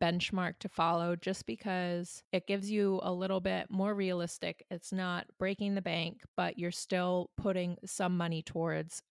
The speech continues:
advertising, because that's really how you most effectively spread word of mouth referrals.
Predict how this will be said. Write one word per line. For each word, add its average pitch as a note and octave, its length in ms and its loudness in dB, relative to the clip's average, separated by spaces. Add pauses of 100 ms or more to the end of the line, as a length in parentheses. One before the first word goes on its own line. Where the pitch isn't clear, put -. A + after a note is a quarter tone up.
advertising, E3 760 -2
because F3 320 -4
that's - 300 -2
really A3 380 2
how F3+ 480 2 (400)
you F#3 320 4
most F#3+ 320 4
effectively E3 800 -4
spread D#3+ 640 0
word E3+ 400 2 (100)
of E3 140 -2
mouth E3 580 0
referrals. - 720 -2